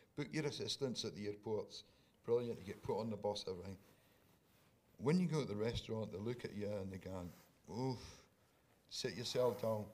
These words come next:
we'll give you a waiter service." So everybody else is running about with a plate. And we're sitting, we've got waiter service. We get treated like, right, like, that's two holidays we've had this year, and we've both been the same.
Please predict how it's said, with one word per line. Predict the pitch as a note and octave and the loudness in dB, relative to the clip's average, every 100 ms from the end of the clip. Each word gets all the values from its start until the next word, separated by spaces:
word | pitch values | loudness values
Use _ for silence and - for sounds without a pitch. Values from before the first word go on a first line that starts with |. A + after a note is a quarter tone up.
| - | -6
we'll | A#2 | -4
give | A2+ B2+ | 0 0
you | A#2 | 2
a | G#2+ | 0
waiter | A2 B2+ F#2 | 0 0 0
service." | G2+ A2+ A2 F#2+ G2+ - - - - - - - - | 0 2 0 0 -4 -6 -10 -18 -20 -20 -20 -20 -2
So | A#2 | 0
everybody | C#3+ F#3 D#3+ C3 | 2 2 2 2
else | B2+ B2 | 0 -2
is | A2 | -4
running | B2+ | -4
about | A#2 A#2 | -4 -2
with | G#2 | -2
a | G2 | -4
plate. | - A#2 A#2 - - - - - A3 B3+ C4 - - - - - - - - | -4 -6 -6 -8 -18 -20 -20 -18 -14 -12 -12 -10 -12 -12 -12 -12 -14 -12 -6
And | E3+ | -2
we're | C3 G3+ | 2 6
sitting, | - C#3+ A#2 A#2+ A#2+ | 6 8 8 8 4
we've | A#2 | 8
got | A#2+ G#2 | 8 8
waiter | A#2+ A2 | 6 4
service. | A2+ G#2+ G#2 G2 F2+ | 4 4 4 4 0
We | A#2+ | -2
get | A2 | -2
treated | - C3 A2+ | -2 -2 0
like, | A2 G#2+ | 2 2
right, | G2+ A2 | 4 4
like, | G2+ | 4
that's | G#2+ A2 - | 2 2 0
two | - C#3 | -2 4
holidays | A#2+ A#2 G#2+ G2+ | 6 6 0 -4
we've | G2 | 0
had | G2+ F#2+ | 0 2
this | G2 - | -2 0
year, | B2+ A2+ - | 0 0 -2
and | A2 | -2
we've | G#2 - | -2 -2
both | A#2 G#2+ - | -4 -4 -4
been | G2 | -4
the | F2+ | -4
same. | - - | -8 -10